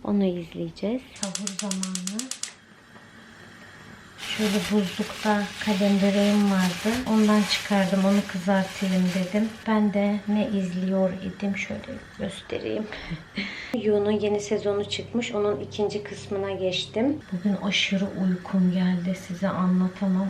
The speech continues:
O yüzden biraz daha erken yiyip yatacağım. Kalan böreği de zaten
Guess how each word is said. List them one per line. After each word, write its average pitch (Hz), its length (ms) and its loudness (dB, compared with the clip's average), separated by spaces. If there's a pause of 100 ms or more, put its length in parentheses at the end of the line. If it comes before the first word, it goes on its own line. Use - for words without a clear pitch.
O 190 100 2
yüzden 190 400 2
biraz 185 360 2
daha 185 280 2
erken 180 420 0 (140)
yiyip 180 320 -2
yatacağım. 190 560 0 (140)
Kalan 185 360 4
böreği 180 320 0
de 196 80 2
zaten 180 440 -2